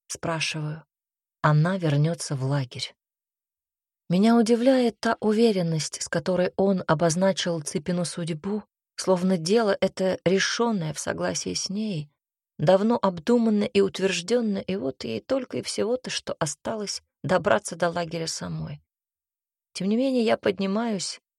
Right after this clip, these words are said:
всё ещё не до конца проснувшись и с трудом веря в происходящее. Альфа подаёт мне одежду и помогает одеваться. Это неожиданно, учитывая все прошлые дни, когда всё наше взаимодействие заключалось лишь в том, что ночью мы занимали одну постель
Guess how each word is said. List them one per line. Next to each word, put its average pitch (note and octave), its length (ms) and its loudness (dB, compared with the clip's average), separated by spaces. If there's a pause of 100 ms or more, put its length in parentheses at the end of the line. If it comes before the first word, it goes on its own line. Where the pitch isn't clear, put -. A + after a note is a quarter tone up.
всё - 180 -2
ещё G3+ 220 0
не G3 100 -2
до F3+ 120 4
конца G3 380 -2
проснувшись G3+ 760 -2
и F#3 60 -4
с - 100 -6
трудом F#3 560 -4
веря E3+ 300 -4
в - 60 -12
происходящее. F3+ 1000 -6 (540)
Альфа F#3 300 2
подаёт F3+ 440 4
мне F3 160 2
одежду F3 440 2
и D3 80 6
помогает D#3 540 2
одеваться. E3+ 760 -4 (760)
Это G3 180 6
неожиданно, A3 840 4
учитывая E3+ 520 2
все G#3 280 -4
прошлые F#3+ 580 -2
дни, G3 240 -2
когда E3+ 420 -2
всё - 300 -6
наше F#3+ 260 -4
взаимодействие F3 800 -4
заключалось E3 720 -4
лишь E3+ 160 -6
в - 100 -16
том, G#3+ 220 -4
что - 240 -6
ночью F3+ 460 -4
мы E3 80 -2
занимали E3+ 560 -2
одну E3+ 300 -2
постель G3+ 600 -8